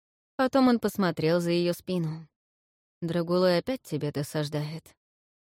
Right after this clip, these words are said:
«Он теперь тебе будет досаждать», — хихикнула Дуня. «После увиденного ты для него свет в окошке. Так что не знаю, как ныне будешь отбиваться от него».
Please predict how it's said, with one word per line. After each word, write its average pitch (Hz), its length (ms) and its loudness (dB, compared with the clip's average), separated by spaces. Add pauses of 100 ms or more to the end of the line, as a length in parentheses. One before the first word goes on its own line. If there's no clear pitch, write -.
(360)
«Он 403 120 2
теперь 359 320 2
тебе 269 340 6
будет 330 260 4
досаждать», — 208 680 0 (520)
хихикнула 185 540 2
Дуня. 160 460 0 (760)
«После 285 340 4
увиденного 254 540 6
ты 247 180 2
для 285 160 4
него 277 260 4
свет 190 280 0
в 185 60 0
окошке. 185 600 -2 (600)
Так - 160 2
что - 180 4
не 370 160 6
знаю, 302 340 8
как 226 220 4
ныне 202 240 2
будешь 185 320 2
отбиваться 220 560 0
от - 80 -4
него». 175 340 -2